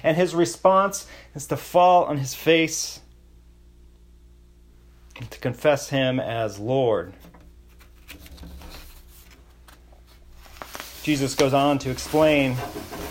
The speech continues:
what he's doing. He says, "For judgment I came into the world, that those who do not see may see, and that those who see may become blind."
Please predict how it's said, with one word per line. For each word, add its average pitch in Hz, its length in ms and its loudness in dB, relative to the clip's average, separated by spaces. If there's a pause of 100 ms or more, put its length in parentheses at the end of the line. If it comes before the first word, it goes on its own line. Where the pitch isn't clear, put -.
(300)
what 170 160 6
he's 165 240 0
doing. 147 480 0 (1080)
He 156 120 -4
says, 156 240 4
"For 175 200 4
judgment 156 400 2
I 147 120 2
came 170 240 0
into 151 180 0
the 147 80 0
world, 151 380 4
that 143 180 4
those 185 300 4
who 175 100 0
do 156 160 2
not 170 260 4
see 175 460 0
may 147 160 2
see, 139 520 -2
and 143 180 0
that 170 160 4
those 214 280 8
who 196 120 -2
see 220 380 0
may 170 120 4
become 165 320 2
blind." 147 600 0